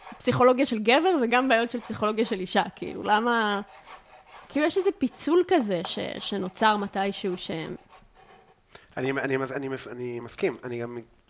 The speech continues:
Speaker 2: ממש מסכים איתך, אני מבין מה את אומרת. גם אצלנו יש עניין עם להיות אישה, זה... נורא ברור מי מפנה שולחנו,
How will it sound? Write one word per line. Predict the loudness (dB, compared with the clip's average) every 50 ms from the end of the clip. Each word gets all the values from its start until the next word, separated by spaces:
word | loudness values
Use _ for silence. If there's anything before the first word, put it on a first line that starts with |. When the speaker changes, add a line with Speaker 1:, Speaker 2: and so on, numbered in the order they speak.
| _ _
Speaker 2:
ממש | -2 -2 0 0 -2
מסכים | -4 -6 -6 -6 -8 -8
איתך, | -8 -10 -10 -10 -10
אני | -12 -12 -12 -12
מבין | -12 -6 -4 -2 0
מה | 0 0
את | -2 -2
אומרת. | -8 -10 -10 -8 -8
גם | -8 -8
אצלנו | -6 4 4 4 6 6 2 0 -2 -2 -4
יש | -6 -6 -6 -6 -8
עניין | -6 -6 -4 -4
עם | -6 -8
להיות | -8 -10 -10 -10
אישה, | -10 -4 0 0 0 2 0 -2 -6 -10 -18 _ _ _ _
זה... | -14 -8 -6 -4 -4 -2 -4 -4 -4 -4 -6 -6 -8 -8 -12 _ _ _ _ _ _ _ _
נורא | -8 -4 -2 0
ברור | 0 0 0 0 -2 -2
מי | -4 -6
מפנה | -8 -8 -8 -10 -10 -10
שולחנו, | -10 -12 -12 -12 -10 -10 -8 -8 -8 -10 -12